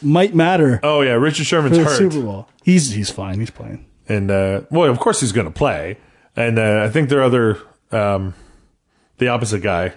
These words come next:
Speaker 2: that plays, uh, across from Sherman, I think he's hurt as well. So now they're thinking that, uh, you know, Brady's gonna pick on those guys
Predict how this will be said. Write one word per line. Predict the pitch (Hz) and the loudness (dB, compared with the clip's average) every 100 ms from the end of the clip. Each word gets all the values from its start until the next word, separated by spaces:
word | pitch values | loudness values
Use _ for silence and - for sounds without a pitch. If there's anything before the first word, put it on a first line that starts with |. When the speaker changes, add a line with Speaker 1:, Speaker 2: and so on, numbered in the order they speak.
| _ | _
Speaker 2:
that | 98 | -8
plays, | 87 101 92 - | -4 -2 -4 -4
uh, | 95 90 87 | -4 -4 -6
across | - 101 - | -4 -4 -2
from | 104 | -6
Sherman, | - 107 95 95 | -2 0 0 -2
I | 98 | -2
think | 95 | -2
he's | 107 95 | -2 -2
hurt | - 92 | -4 -4
as | 90 | -4
well. | 98 98 92 - - - - - | -2 0 0 -4 -12 -20 -20 -6
So | 110 101 | 0 2
now | 98 | 2
they're | 98 92 | 0 -2
thinking | - 98 101 | -2 -2 -2
that, | 98 90 - | -2 -4 -4
uh, | 95 87 85 - _ _ _ _ _ _ _ _ | -4 -4 -8 -14 _ _ _ _ _ _ _ _
you | 143 113 | 0 2
know, | 90 - - 120 | 0 -4 -10 -2
Brady's | 120 113 104 95 | 0 2 0 -2
gonna | 110 98 92 - _ _ _ _ | -2 -2 -4 -8 _ _ _ _
pick | - 131 | -4 -2
on | 110 101 | -2 0
those | 104 104 | 0 0
guys | 101 87 92 - | -2 -2 -4 -6